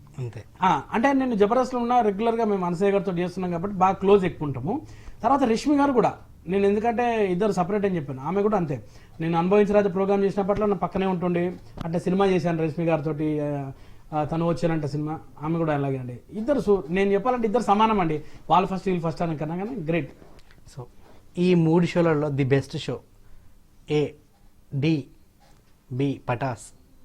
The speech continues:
Speaker 1: మ్, సి జబర్దస్త్.
Speaker 2: జబర్దస్త్.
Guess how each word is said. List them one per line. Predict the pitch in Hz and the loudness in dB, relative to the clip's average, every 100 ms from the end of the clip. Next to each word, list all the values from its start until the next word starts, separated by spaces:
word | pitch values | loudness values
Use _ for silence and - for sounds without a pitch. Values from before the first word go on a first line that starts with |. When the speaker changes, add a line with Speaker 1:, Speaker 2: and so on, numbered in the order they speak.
| - 156 | -12 -8
Speaker 1:
మ్, | 180 - - - - - | -8 -12 -20 -20 -20 -8
సి | 143 123 - - - - - | -6 -6 -12 -20 -20 -20 -12
జబర్దస్త్. | 127 117 110 - - - - - - - | -10 -10 -12 -20 -20 -20 -20 -20 -18 -2
Speaker 2:
జబర్దస్త్. | 196 175 135 104 - | 2 2 -2 -6 -14